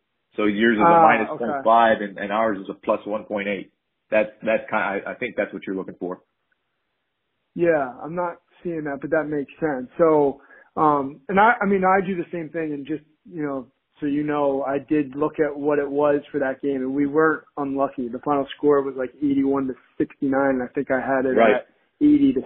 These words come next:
Speaker 2: seventy or something like that, which is
Speaker 1: Right.
Speaker 2: very close to, to accurate.
Speaker 1: Right.
Speaker 2: So we, we both did do kind of what we were expected. Um, unfortunately, we had, I think, twenty-something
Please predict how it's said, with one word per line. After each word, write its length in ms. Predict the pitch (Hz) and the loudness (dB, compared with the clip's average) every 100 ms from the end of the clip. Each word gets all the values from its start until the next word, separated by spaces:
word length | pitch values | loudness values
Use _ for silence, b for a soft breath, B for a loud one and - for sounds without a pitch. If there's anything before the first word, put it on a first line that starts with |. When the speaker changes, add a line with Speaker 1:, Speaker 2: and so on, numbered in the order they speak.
| - | -2
Speaker 2:
seventy 320 | 151 139 139 127 | 0 2 2 0
or 80 | 120 | -2
something 160 | 131 123 | -4 -6
like 120 | 120 | -6
that, 160 | 123 120 | -4 -4
which 160 | 123 | -4
is 160 | 131 117 | -6 -4
Speaker 1:
Right. 240 | 107 104 92 _ - | 0 0 0 _ -8
Speaker 2:
very 320 | 131 160 143 | 2 4 4
close 300 | - 143 135 - | 2 0 0 -4
to, 240 | 131 127 123 | -2 -2 -2
to 80 | - | -4
accurate. 460 | 127 135 135 127 110 | -2 0 -2 -2 0
Speaker 1:
Right. 100 | 101 | 2
Speaker 2:
So 60 | |
we, 180 | 139 135 - B B - | 2 -2 -4 B B -6
we 60 | 135 | 2
both 340 | 165 165 165 | 4 4 4
did 520 | 160 160 147 131 131 151 | 4 6 4 0 -8 0
do 240 | 151 147 139 | 0 0 -4
kind 160 | 151 139 | -6 -6
of 40 | |
what 120 | 143 139 | -6 -4
we 60 | 139 | -4
were 160 | 127 | -6
expected. 680 | - _ - 160 - 139 131 120 _ _ _ - | -10 _ -4 -4 -4 -6 -6 -8 _ _ _ -16
Um, 540 | 117 120 120 117 110 - 151 | -12 -8 -8 -6 -8 -8 -6
unfortunately, 800 | 139 - 165 160 143 127 131 127 139 | -6 2 2 2 0 -4 -2 0 2
we 60 | |
had, 240 | 143 131 120 _ _ _ 147 | 2 0 -6 _ _ _ -8
I 40 | |
think, 140 | 135 127 147 | -8 -6 -4
twenty-something 480 | 139 131 143 - | -2 -2 -6 -10